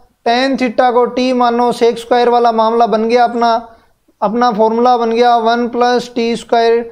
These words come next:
t by टू, वन प्लस टी स्क्वायर प्लस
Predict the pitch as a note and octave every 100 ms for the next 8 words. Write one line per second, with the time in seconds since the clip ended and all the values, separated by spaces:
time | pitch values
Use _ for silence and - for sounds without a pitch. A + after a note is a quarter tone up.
0 | - _ _ _ A3+ A#3+ A3+ A#3+ A#3+ -
1 | B3 B3 A#3+ A#3 B3 B3 A#3 A#3 A#3+ B3
2 | B3 - - A#3 A#3+ A#3 - A3+ G#3+ G#3+
3 | G#3+ - _ _ _ A3+ B3 B3+ -